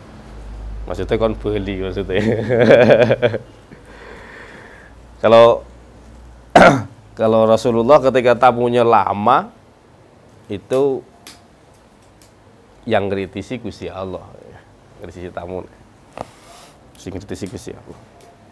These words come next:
Ana sing ngundang-undang Rasulullah tekan jaba, "Ya Rasulullah, ukhruj ilaina." Ini dari Bani Tamim. "Ya Rasulullah, ukhruj ilaina." "Ya Rasulullah, metu,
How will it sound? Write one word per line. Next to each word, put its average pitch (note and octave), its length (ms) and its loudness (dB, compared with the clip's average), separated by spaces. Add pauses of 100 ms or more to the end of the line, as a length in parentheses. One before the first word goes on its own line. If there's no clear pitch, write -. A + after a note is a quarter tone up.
(1400)
Ana F#2+ 320 -2
sing C#3 80 2
ngundang-undang A2+ 560 2
Rasulullah A2+ 400 2
tekan A#2+ 320 2
jaba, A2 400 4
"Ya D#3 240 8
Rasulullah, G3 640 10
ukhruj G3 560 6
ilaina." G3 720 10 (1040)
Ini A#2 160 -2
dari G#2 160 2
Bani G2 320 -2
Tamim. G#2 320 2 (800)
"Ya E3 160 10
Rasulullah, G3 560 10
ukhruj G3 240 8
ilaina." F#3+ 480 8 (400)
"Ya E2+ 80 -16
Rasulullah, D3 400 4
metu, E3+ 480 0